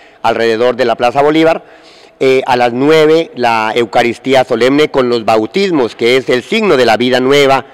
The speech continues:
el signo de la vida cristiana y la resurrección. Eh, a las once de la mañana tenemos la Eucaristía con los niños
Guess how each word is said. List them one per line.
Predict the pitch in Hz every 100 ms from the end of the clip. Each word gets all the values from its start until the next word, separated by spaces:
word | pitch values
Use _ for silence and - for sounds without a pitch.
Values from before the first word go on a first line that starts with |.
| - -
el | 117
signo | - 156 147 143
de | 123
la | 110
vida | 120 127
cristiana | 120 113 - 123 127
y |
la | 120 110
resurrección. | 107 113 107 - 143 170 - - - _ - - _ _ _ _ 147
Eh, | 143 135 135 135
a | 127
las | 131 127 123 113 - - - - - _ -
once | 156 165 160 - 156
de | 139
la | 127
mañana | 123 123 143 151 160 156
tenemos | 123 117 131 139 135
la | 113 110 110
Eucaristía | 123 123 123 113 139 127
con | - 170 185
los | 185 185
niños | 190 175 170 185 -